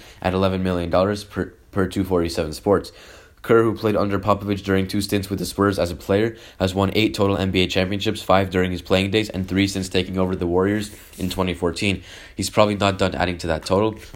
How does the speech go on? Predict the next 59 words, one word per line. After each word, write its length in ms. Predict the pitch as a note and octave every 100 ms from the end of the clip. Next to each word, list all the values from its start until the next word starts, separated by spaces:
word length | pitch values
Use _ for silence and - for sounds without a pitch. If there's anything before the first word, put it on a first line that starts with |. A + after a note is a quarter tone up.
| -
As 120 | F#2
I've 160 | F#2 F#2
already 220 | F2+ E2+
covered, 340 | G2+ G2 G2+
the 80 | F2+
Warriors 360 | F2 F#2 F#2 F2
have 100 | D#2+
the 80 |
best 240 | D2+ D#2+ -
odds 220 | F2 F#2
to 80 | -
win 140 | E2+ E2+
the 80 |
championship 480 | E2+ F2 F2+ F#2 F#2
next 260 | D#2+ D#2+ -
season. 380 | F2+ E2+ D#2 D2 - - _ _ - - - - - - - -
The 100 | G2+
only 180 | G#2+ G#2+
thing 180 | A2
that 120 | G2+ F2+
may 80 |
significantly 640 | G2+ A2 G#2 G#2+ G2+ G2 -
alter 260 | G2 G2
those 160 | F#2+ F2+
odds 320 | - G#2 G2+
is 100 | F2+
if 120 | F#2
the 80 | F2
Cavs, 400 | - G2 F#2+ - - - - -
uh, 60 | D#2
if, 140 | D#2+
is 140 | F#2
if 80 | F#2+
Cavs, 320 | - G2+ -
Cavs 340 | - - G2 -
superstar 320 | G2 G2+ F#2+
LeBron 220 | F2+ F#2
James 240 | F#2 G2+ F#2
leaves 180 | G2
the 80 | G2
Cavs 360 | F2 G2 G#2+ - - -
to 80 | -
sign 160 | G#2+ G2
with 120 | G2
one 120 | G2+
of 80 | G2
those 160 | F#2+
other 200 | F2 F#2+
top 240 | F2+ G2 F2
contenders 380 | F#2+ G2 G#2 G2+
to 100 | F#2
provide 240 | F#2+ F#2
the 80 | F2
Dubs 280 | F2+ G2 G2
with 100 | F2
a 40 |
more 160 | E2+ F2
dangerous 400 | F2 F2+ E2+ E2
challenger. 520 | - F2+ D#2 D#2 D2+